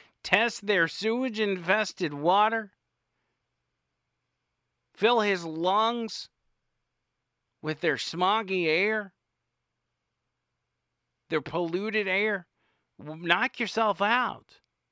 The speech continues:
You're not going to find another country on this planet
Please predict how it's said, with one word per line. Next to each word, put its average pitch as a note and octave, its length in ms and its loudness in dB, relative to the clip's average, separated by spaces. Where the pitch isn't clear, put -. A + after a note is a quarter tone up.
You're F#3 220 0
not G#3 520 -2
going G#3+ 440 -2
to F3+ 100 -12
find G#3 680 0
another F3 580 -2
country F#3+ 600 -6
on E3 180 -4
this F3+ 180 -6
planet F3+ 840 -4